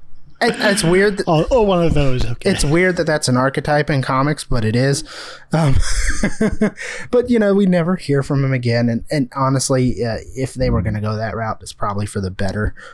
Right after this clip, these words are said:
Speaker 1: <laughs> Unless, like, he comes up in, like, a Guardians type scenario,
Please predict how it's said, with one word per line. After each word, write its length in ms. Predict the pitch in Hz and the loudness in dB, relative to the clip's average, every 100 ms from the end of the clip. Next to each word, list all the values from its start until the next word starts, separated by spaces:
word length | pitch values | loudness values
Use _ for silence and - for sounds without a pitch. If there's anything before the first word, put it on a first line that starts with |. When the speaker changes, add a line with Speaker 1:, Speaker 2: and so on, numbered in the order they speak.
| - 165 - - - | -2 4 4 2 -2
Speaker 1:
<laughs> 720 | 220 196 214 - - - - | -2 0 -2 -4 -16 -16 -8
Unless, 400 | - 180 185 202 | -2 2 2 0
like, 220 | 180 165 160 | 0 0 0
he 120 | 151 | -2
comes 280 | 151 147 131 | -2 0 0
up 160 | 131 | 0
in, 60 | 127 | 0
like, 120 | 120 | 0
a 80 | 104 | -4
Guardians 540 | - 107 110 120 123 | -6 -6 -2 -2 -2
type 240 | - 143 143 | 0 -2 0
scenario, 760 | 175 151 147 147 151 151 143 | -2 0 0 0 0 0 -2